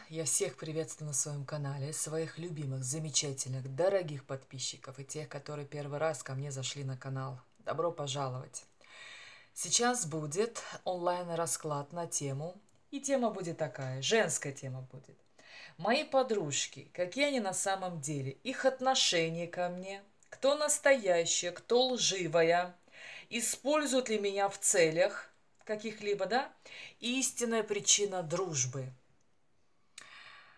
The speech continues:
А, также хочу я поблагодарить своего спонсора. Это Светлана, которая живёт в Республике Коми, город Ухта. Светочка,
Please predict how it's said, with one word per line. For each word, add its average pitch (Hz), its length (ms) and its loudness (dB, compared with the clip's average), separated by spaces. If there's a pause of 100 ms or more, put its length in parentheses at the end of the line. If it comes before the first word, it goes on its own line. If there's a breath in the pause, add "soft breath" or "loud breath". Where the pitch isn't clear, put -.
(640 loud breath)
А, 165 340 0 (100)
также 226 320 8
хочу 202 320 6
я 180 140 6
поблагодарить 165 680 2
своего 151 300 0
спонсора. 175 800 -2 (360)
Это 170 200 -4
Светлана, 156 580 0
которая 170 340 0
живёт 156 360 -2
в 147 40 -8
Республике 143 520 -4
Коми, 135 340 -6
город 156 400 -2
Ухта. 131 380 -8 (120)
Светочка, 160 680 0